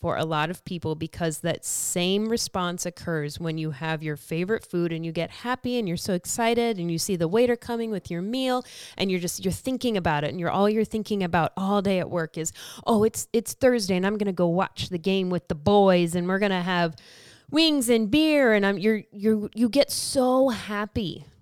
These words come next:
just thinking about the food that you are going to eat later because you're craving it and you're craving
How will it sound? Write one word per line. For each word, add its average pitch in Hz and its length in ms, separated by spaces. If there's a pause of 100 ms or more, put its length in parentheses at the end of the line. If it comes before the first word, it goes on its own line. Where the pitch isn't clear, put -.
just - 340
thinking 226 400
about 185 360
the 180 80
food 247 800 (320)
that 170 200
you 175 120
are 160 80
going 156 300
to - 120
eat 160 220
later 156 240
because 170 360
you're 151 100
craving 240 440
it 247 160
and 180 100
you're 160 120
craving 185 640